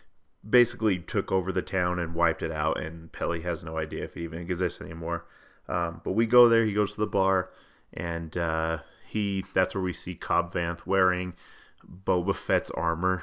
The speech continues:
which put a huge smile on my face. It even had, you know, the, the dent in the helmet like he had. And, uh,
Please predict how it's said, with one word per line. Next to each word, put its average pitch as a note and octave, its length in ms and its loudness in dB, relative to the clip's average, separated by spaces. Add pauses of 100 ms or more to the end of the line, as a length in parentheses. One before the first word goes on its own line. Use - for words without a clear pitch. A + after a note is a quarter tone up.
which - 380 -4 (360)
put B2 160 6
a G#2 40 6
huge F3+ 640 -2
smile G2+ 260 4
on G2 80 2
my F#2+ 80 2
face. F#2+ 320 0
It F2+ 80 -4
even F#2+ 180 -2
had, F#2 300 2 (280)
you - 60 -8
know, F#2+ 100 0
the, F2+ 220 2 (360)
the G#2 100 4
dent F2+ 400 0
in F#2+ 140 -2
the F#2 100 0
helmet F2 400 -4
like E2+ 200 -2
he F2 140 -6
had. D#2+ 340 -2
And, D#2+ 220 -6
uh, D#2 260 -4